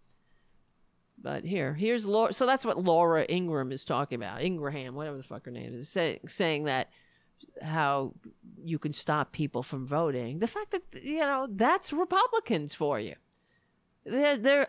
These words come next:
always looking for ways to stop people from voting so they get the outcome they want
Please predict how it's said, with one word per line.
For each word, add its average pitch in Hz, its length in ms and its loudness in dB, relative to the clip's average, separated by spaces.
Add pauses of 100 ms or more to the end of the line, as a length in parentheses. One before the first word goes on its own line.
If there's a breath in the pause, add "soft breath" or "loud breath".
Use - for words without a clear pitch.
always 302 460 2
looking 240 600 0
for 226 280 2
ways 208 600 0
to - 120 -2
stop 233 560 0
people 208 380 -2
from 208 220 -6
voting 226 500 0
so 233 120 4
they 247 160 6
get 254 340 0
the 233 180 0
outcome 160 720 0 (580 soft breath)
they 202 300 4
want 190 640 -2